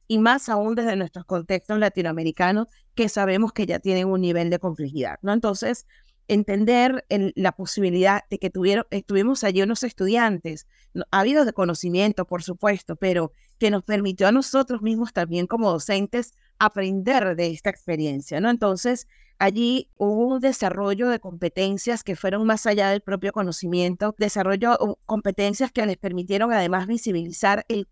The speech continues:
cómo poder implementar estas innovaciones, cómo mirar el tema de la digitalización en el campo de la salud,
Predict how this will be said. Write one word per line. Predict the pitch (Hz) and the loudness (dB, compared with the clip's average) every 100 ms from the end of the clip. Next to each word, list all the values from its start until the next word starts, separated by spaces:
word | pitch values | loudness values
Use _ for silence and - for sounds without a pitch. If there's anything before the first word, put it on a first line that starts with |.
| - | -2
cómo | 262 269 302 - | 0 2 0 -2
poder | 196 180 208 | -2 0 2
implementar | 254 226 202 165 165 196 185 208 - _ - - | 2 2 0 0 0 2 2 0 -4 _ -20 -10
estas | 214 - 247 | -6 -4 0
innovaciones, | 254 208 180 160 - 220 202 185 160 | 2 2 2 0 -4 0 0 0 -2
cómo | - 240 | 0 2
mirar | 302 220 196 190 | 2 2 2 2
el | 226 226 | 0 0
tema | 240 226 240 | 0 2 2
de | |
la | 196 175 | 0 -2
digitalización | 185 175 175 170 160 170 - 208 214 233 _ _ | -6 -8 -4 -2 -4 -6 -2 0 -2 -4 _ _
en | - 190 | -4 0
el | 185 | 0
campo | 220 214 214 254 | 2 0 0 0
de | 220 | 0
la | 180 | -2
salud, | - 170 185 | -4 -4 -4